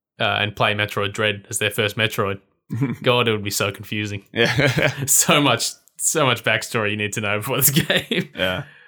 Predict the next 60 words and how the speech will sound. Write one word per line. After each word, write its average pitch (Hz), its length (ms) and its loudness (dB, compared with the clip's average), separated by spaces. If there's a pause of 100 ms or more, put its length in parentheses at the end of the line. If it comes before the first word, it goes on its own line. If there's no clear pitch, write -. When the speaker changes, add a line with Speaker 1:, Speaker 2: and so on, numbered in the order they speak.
(140)
Speaker 1:
Well, 165 360 6
I'm 175 140 0
gonna 214 160 4
go 214 140 6
through 180 180 4
some 156 160 2
of 147 60 4
the 139 80 4
recurring 123 360 2
characters 117 540 0
before 127 280 -6
we 110 80 0
get 113 160 0
into 113 220 -2
the 107 80 -6
games. 104 500 -6 (340)
I've, 110 240 -4
uh, 107 240 4
written 127 220 0
a 107 60 -8
ton 143 240 0
about 113 300 4
'em 107 100 0
and 107 80 -2
I've 104 260 -4
got 120 180 2
a 107 40 -2
bunch 117 240 0
of - 80 -18
pictures 120 320 -6
to 104 80 -6
show 98 200 -4
you 113 200 -2
just - 180 -6
for - 120 -8
reference. 117 600 -6
Obviously, 147 280 0
Speaker 2:
Okay. 113 40 0
Speaker 1:
no 107 80 2
one 104 80 0
else 110 120 2
is - 60 -4
gonna 101 160 -2
see 107 200 -2
it, 113 80 -4
but 113 100 2
if - 100 -4
you 127 60 2
wanna 135 240 4 (420)
play 151 200 4
along 135 240 6
while 123 100 4
you're 113 100 2
listening, 117 360 0
just 117 160 -6
look 127 160 2
up 104 280 0
each 117 240 -4
character 110 380 0
on 101 240 -4